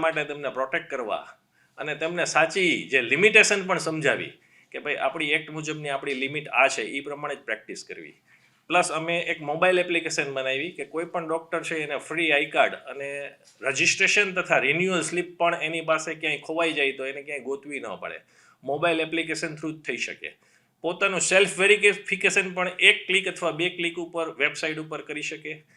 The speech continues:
તે માટે અમે સંપૂર્ણ ઓનલાઈન પ્રોસિજર કરી, ડબલ્યુ ડબલ્યુ ડબલ્યુ જી બી એ યુ ડોટ ઇન. આ ઉપરાંત અમે રાજ્યમાં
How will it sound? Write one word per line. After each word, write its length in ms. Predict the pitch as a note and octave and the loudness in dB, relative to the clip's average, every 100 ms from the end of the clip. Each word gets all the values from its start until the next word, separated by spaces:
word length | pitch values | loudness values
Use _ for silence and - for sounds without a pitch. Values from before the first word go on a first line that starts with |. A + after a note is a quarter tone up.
| _ _ | _ _
તે 140 | C#3+ C#3+ | -6 -4
માટે 240 | D3 C#3+ C#3+ | -4 -4 -6
અમે 160 | C#3 D#3 | -6 -8
સંપૂર્ણ 520 | D#3 D#3+ D#3+ D3 C#3+ | -8 -6 -6 -6 -6
ઓનલાઈન 400 | D#3 D#3+ D#3+ C3+ | -4 -2 -2 -2
પ્રોસિજર 380 | C#3 - C3+ C3 B2 | -6 -4 -4 -4 -4
કરી, 260 | C3 C#3+ C#3 | -6 -8 -8
ડબલ્યુ 360 | C#3 C#3+ C#3+ | -6 -6 -6
ડબલ્યુ 340 | C3+ C3+ C3+ B2+ | -6 -6 -8 -8
ડબલ્યુ 380 | C3 C3+ C3+ B2+ | -10 -12 -8 -6
જી 180 | D3 D3+ | -4 -6
બી 220 | D3+ C#3+ C3 | -8 -6 -4
એ 80 | C3+ | -2
યુ 200 | D3+ F#2+ - _ _ _ - | -2 -4 -12 _ _ _ -8
ડોટ 360 | C3 C#3+ C#3 A#2 | 0 0 0 -4
ઇન. 160 | F2 - _ _ _ _ _ _ - | -4 -12 _ _ _ _ _ _ 6
આ 200 | F3 F#3 F#3+ | 8 8 4
ઉપરાંત 480 | F#3+ F3 B2+ C3+ | 2 2 0 -4
અમે 140 | D3+ G2+ - _ _ _ A2 | -2 -2 -4 _ _ _ 2
રાજ્યમાં 720 | C3+ D3+ D#3+ G3 F3 F#2+ | 4 6 4 2 2 0